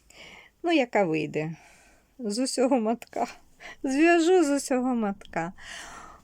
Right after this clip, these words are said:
Ось на цій гарній ноті я закінчую своє відео. Ні, дівчатка, мабуть, я ще,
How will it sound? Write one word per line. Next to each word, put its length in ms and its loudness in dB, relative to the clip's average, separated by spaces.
Ось 280 -2
на 140 0
цій 420 -4
гарній 560 -4
ноті 520 -6
я 160 0
закінчую 680 -4
своє 500 -4
відео. 680 -6
Ні, 440 2
дівчатка, 640 -4
мабуть, 520 2
я 240 2
ще, 560 0